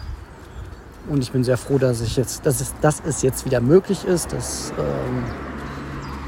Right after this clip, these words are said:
so, kurz mal jemand gegrüßt. Ähm, ja,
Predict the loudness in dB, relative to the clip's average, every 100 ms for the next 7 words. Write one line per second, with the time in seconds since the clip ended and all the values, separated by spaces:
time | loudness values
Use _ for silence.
0 | -6 -6 -6 -6 -6 -8 -10 -20 -20 -10
1 | -8 -4 -4 -4 -4 -4 -2 -4 -4 -4
2 | -6 -6 -4 -2 -2 -6 -18 -20 -20 0
3 | 2 6 6 6